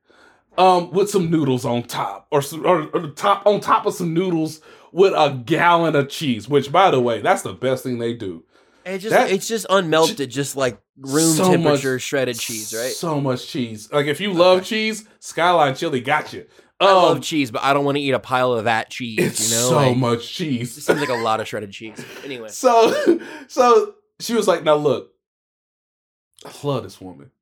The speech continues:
Speaker 1: Oh, it's more soup than chili. Cool." Uh, Jesse's like, "Should I, should I have it with the onions?" I go, "Yes!" <laughs>
Speaker 2: Yeah, yeah, yeah. Anything with good flavor, I think you want,
Speaker 1: She's
Speaker 2: right?
Speaker 1: like, "Sure, you should do that.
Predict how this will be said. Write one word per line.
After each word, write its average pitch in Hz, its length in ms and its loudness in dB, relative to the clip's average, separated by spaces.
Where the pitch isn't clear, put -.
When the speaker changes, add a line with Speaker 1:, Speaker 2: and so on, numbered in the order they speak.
Speaker 1:
Oh, 170 540 2
it's 123 140 -6
more 151 220 0
soup 202 260 -6
than 196 100 -14
chili. 117 440 -2
Cool." 110 480 -2
Uh, 123 380 4
Jesse's 139 380 -2
like, 123 140 0
"Should 131 140 -4
I, 123 320 2
should 139 180 -6
I 127 60 2
have 151 240 2
it 139 60 2
with 135 140 -2
the 131 120 -16
onions?" 120 420 -4
I 127 100 2
go, 123 180 2
"Yes!" 220 1080 2
<laughs> - 100 -20
Speaker 2:
Yeah, 107 180 -10
yeah, 101 140 -10
yeah. 98 200 -8
Anything 117 360 -6
with 101 160 -10
good 104 120 -12
flavor, 101 380 -18
I 98 60 -20
think 104 280 -20
you - 80 -20
want, - 160 -20
Speaker 1:
She's 233 200 -4
Speaker 2:
right? 208 240 6
Speaker 1:
like, - 80 -20
"Sure, 160 440 -2
you 143 80 -14
should 165 200 -12
do 156 140 -4
that. 131 300 -4